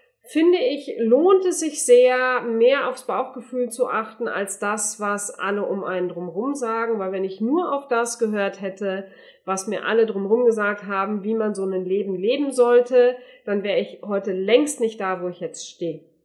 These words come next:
Und das ist gar nicht böse gemeint. Jeder lebt so in seiner Welt und hat so sein Ding und jeder meint ja auch nur das Beste für einen. Ja, aber vielleicht ist das, was andere in einem sehen, nicht unbedingt das, wo ihr hin möchtet.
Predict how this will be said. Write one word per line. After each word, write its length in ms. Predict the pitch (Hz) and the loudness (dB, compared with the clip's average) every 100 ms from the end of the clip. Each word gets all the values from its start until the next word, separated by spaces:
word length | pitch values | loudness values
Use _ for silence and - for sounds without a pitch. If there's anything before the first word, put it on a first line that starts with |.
| _ _ _ - | _ _ _ -6
Und 160 | 208 | -2
das 140 | 226 233 | -2 -2
ist 120 | 233 | -4
gar 140 | 233 | -4
nicht 240 | 247 262 - | -4 -8 0
böse 300 | 220 208 160 | 2 2 -2
gemeint. 420 | 151 110 92 _ _ | -8 -12 -16 _ _
Jeder 340 | - 254 285 277 | -2 0 2 2
lebt 300 | 240 247 240 | 2 2 2
so 80 | 214 | 0
in 100 | 208 | 0
seiner 320 | 202 208 190 | -2 0 -2
Welt 300 | 190 226 240 | 2 4 4
und 160 | 214 | 0
hat 160 | 202 208 | -6 -8
so 80 | 208 | -6
sein 260 | 190 180 | -4 -2
Ding 220 | 190 247 262 | 2 2 2
und 180 | 208 | -4
jeder 240 | 190 220 220 | -2 -2 -2
meint 320 | 202 202 233 | -2 -4 -4
ja 140 | 214 | -8
auch 100 | 226 | -6
nur 160 | 202 220 | -2 -2
das 160 | 214 - | -2 -6
Beste 320 | 214 - 214 | -6 -6 -10
für 220 | - 156 | -10 -10
einen. 340 | 135 151 117 - _ _ _ _ _ - | -8 -8 -10 -16 _ _ _ _ _ -4
Ja, 340 | 190 240 277 - - | 0 0 -4 -16 -8
aber 280 | 180 185 214 | -4 -4 -4
vielleicht 320 | 220 220 233 | -2 0 -2
ist 340 | 214 - - | -6 -8 -4
das, 400 | 208 226 277 - | 0 0 0 -4
was 300 | 214 214 - | -6 -6 -6
andere 480 | 185 240 311 320 302 | 0 2 4 2 0
in 80 | 294 | 0
einem 380 | - 247 262 262 | -2 0 0 -2
sehen, 420 | 254 254 262 220 | 2 4 2 2
nicht 220 | 233 226 | 0 0
unbedingt 340 | 233 220 220 208 | -2 0 0 -2
das, 260 | 208 - | -4 -4
wo 120 | 208 190 | -6 -2
ihr 220 | 214 226 | 2 2
hin 260 | 190 214 196 | 2 0 0
möchtet. 520 | 170 160 139 - | -2 -6 -14 -16